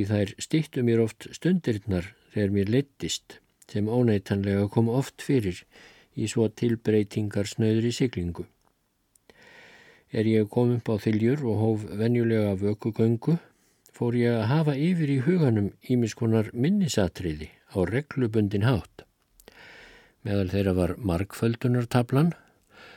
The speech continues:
töflur yfir mál og vog, töluorðin á máli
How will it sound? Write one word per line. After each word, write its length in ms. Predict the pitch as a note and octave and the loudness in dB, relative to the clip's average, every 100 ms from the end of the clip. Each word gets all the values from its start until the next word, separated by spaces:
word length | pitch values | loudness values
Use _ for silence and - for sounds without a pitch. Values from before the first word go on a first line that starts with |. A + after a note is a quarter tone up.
| - _ | -20 _
töflur 480 | G2+ G2+ - G#2 G2+ | 0 0 0 -2 0
yfir 260 | G2 F2 E2 | 0 0 0
mál 440 | E2+ G#2 A2+ G#2 F#2 | 2 4 4 2 2
og 280 | D#2 D2 | -2 -2
vog, 400 | F2 B2 C#3 D3 - - - _ _ _ - | -2 0 0 -2 -6 -18 -20 _ _ _ -2
töluorðin 960 | G2+ A2 C3 C3 C3 C3 C3 C3 A#2+ | 2 4 2 2 2 2 2 0 2
á 120 | G2+ F2+ D#2 | 2 0 -2
máli 440 | F#2+ G2+ F#2 D#2+ | 0 0 2 -2